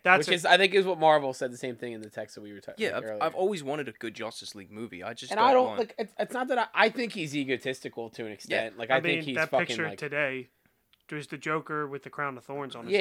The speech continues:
Speaker 1: head.
Speaker 2: and I
Speaker 1: Like
Speaker 2: think that, like, the, the fucking Hallelujah, like, he's just
Speaker 1: So
Speaker 3: And
Speaker 1: they,
Speaker 3: and
Speaker 1: they,
Speaker 3: plus
Speaker 1: they explained that.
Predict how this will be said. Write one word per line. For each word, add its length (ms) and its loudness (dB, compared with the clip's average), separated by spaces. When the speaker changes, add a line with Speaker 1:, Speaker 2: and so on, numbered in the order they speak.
Speaker 1:
head. 260 -10
Speaker 2:
and 100 4
I 100 8
Speaker 1:
Like 60 -2
Speaker 2:
think 180 0
that, 140 0
like, 240 0
the, 300 2
the 140 -20
fucking 260 -4
Hallelujah, 1200 0
like, 100 -6
he's 300 -8
just 140 4
Speaker 1:
So 220 10
Speaker 3:
And 80 0
Speaker 1:
they, 260 4
Speaker 3:
and 120 -2
Speaker 1:
they, 100 4
Speaker 3:
plus 400 6
Speaker 1:
they 120 4
explained 400 -2
that. 200 -6